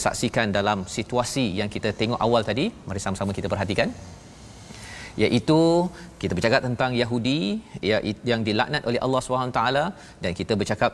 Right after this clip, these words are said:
tentang frontliners yang sanggup berpanas kerana ingin ke syurga, dan di hujung itu, kalau kita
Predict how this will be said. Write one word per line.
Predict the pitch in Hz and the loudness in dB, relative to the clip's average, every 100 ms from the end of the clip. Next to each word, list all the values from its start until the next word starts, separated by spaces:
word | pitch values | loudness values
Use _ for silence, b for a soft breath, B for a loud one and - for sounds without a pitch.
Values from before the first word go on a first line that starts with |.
| 110 | 0
tentang | 110 123 120 120 | 0 2 2 0
frontliners | - 123 120 123 131 135 135 - | -2 0 0 0 0 -2 -2 -2
yang | 107 104 | -2 -2
sanggup | 113 117 120 123 - 92 | -2 2 2 0 -2 -4
berpanas | 110 - 123 143 147 - - | -2 0 0 2 -2 -4 -2
kerana | 123 120 117 117 | 0 0 0 0
ingin | 123 131 123 107 | 0 0 0 0
ke | 123 | -2
syurga, | - 165 120 107 104 104 B - | 0 0 2 2 2 -2 B -4
dan | 113 101 95 | -2 0 -2
di | 101 | 0
hujung | 123 120 120 104 | 2 2 2 0
itu, | - 131 135 143 143 B - | 0 2 2 0 -4 B -2
kalau | 87 113 147 | 2 2 2
kita | 175 | 2